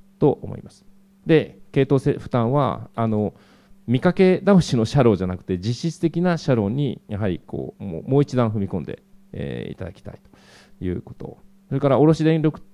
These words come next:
取引所へのた-、玉出しをもっと義務付けて、まあ、よりオープンな電力市場に転換をしていくと。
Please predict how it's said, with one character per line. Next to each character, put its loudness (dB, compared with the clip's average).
取 0
引 -8
所 0
へ 0
の 0
た-、 -12
玉 -2
出 0
し -2
を 6
も 2
っ -16
と -2
義 -2
務 0
付 -6
け -10
て、 -2
ま -2
あ、 0
よ 6
り 4
オ 4
ー 2
プ -6
ン -2
な 0
電 0
力 -4
市 -8
場 0
に -2
転 -2
換 -8
を -8
し -18
て -12
い -12
く -20
と。 -20